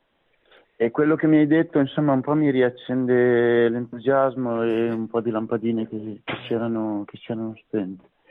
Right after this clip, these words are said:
Speaker 2: E?
Speaker 1: Sicuramente il discorso della vendita, ti dico, io s-, penso di essere venditore da, da tanto, forse più prima del duemila, che
Speaker 2: Sì.
Speaker 1: aiutavo ancora a quattordici anni a vendere nel mio negozio, ho fatto il venditore di Kirby, quindi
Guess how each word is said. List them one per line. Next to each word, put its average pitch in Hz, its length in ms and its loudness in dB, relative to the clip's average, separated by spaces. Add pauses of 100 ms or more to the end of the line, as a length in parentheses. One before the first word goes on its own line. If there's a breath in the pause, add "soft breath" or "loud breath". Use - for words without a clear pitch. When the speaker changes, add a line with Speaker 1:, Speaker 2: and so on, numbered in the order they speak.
(680 soft breath)
Speaker 2:
E? 147 80 -18
Speaker 1:
Sicuramente 143 680 2
il 120 500 4
discorso 120 440 -2
della 123 160 2
vendita, 107 1000 0 (140)
ti - 80 -14
dico, 113 240 -4
io 120 120 0
s-, - 120 -20 (160)
penso 127 300 -2
di 127 80 0
essere 131 280 0
venditore 127 640 0
da, 123 260 -2 (260)
da 117 220 0
tanto, 110 520 -2
forse - 260 -10
più 123 140 -8
prima 120 280 0
del 117 160 0
duemila, 110 580 0
che 120 60 0
Speaker 2:
Sì. - 20 -
Speaker 1:
aiutavo 123 460 2
ancora 117 280 -2
a 135 40 -4
quattordici 139 520 -2
anni 127 220 0
a 123 60 0
vendere 123 400 0
nel 127 140 -2
mio 123 260 -4 (280 soft breath)
negozio, 147 560 0
ho - 40 -6
fatto 131 240 -4
il 120 60 -4
venditore 127 420 0
di 123 100 -4
Kirby, 135 420 2
quindi 110 360 -4